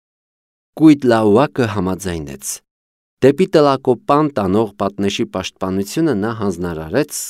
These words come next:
Կուաուտեմոկին և ինձ։ Գիշերը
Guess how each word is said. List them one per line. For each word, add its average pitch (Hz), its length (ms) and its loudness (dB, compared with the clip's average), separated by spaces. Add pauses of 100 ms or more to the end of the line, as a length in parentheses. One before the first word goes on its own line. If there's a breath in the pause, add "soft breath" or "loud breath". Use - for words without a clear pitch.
(260)
Կուաուտեմոկին 92 1120 -2 (160)
և 82 240 -6
ինձ։ - 320 -18 (1160)
Գիշերը 180 440 6